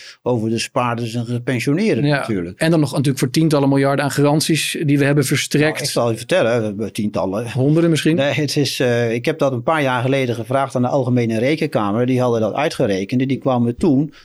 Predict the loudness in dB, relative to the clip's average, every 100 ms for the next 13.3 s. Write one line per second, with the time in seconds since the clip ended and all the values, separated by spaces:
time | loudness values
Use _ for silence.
0 | -20 _ -4 -4 -2 -2 0 0 -2 -2
1 | 0 0 -2 -4 -4 -2 -2 -2 -2 0
2 | 0 -2 -8 _ _ -2 -2 0 0 0
3 | 0 0 -2 -2 -2 -2 -2 -2 -2 -2
4 | 0 0 -2 -2 0 2 2 0 0 0
5 | 0 -2 -4 _ _ _ _ _ _ -14
6 | -8 -8 -8 -2 0 0 0 -2 0 0
7 | 0 0 0 0 -2 0 2 2 0 -2
8 | -2 -2 -2 0 0 -2 -2 0 2 0
9 | 0 -4 -4 -4 -4 -8 -18 _ _ _
10 | -6 -2 0 0 0 0 0 0 -2 0
11 | 0 0 -2 -2 0 0 0 0 -2 -2
12 | -2 0 0 2 2 2 2 4 4 2
13 | 0 -2